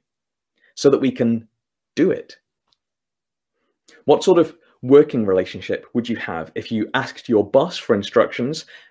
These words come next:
and then completely ignored them? Parents, what sort of relationship would you have with your children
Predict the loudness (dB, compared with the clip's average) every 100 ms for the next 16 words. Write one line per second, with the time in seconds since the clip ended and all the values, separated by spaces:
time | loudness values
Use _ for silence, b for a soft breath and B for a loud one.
0 | -6 -2 0 0 0 -2 -2 -4 -4 -2
1 | -4 -2 -6 -6 -14 _ _ _ _ _
2 | _ _ _ _ -4 2 2 0 -6 -16
3 | B B B 4 4 4 4 6 4 4
4 | 0 0 -2 -2 -4 -4 -4 0 0 2
5 | 4 4 2 -4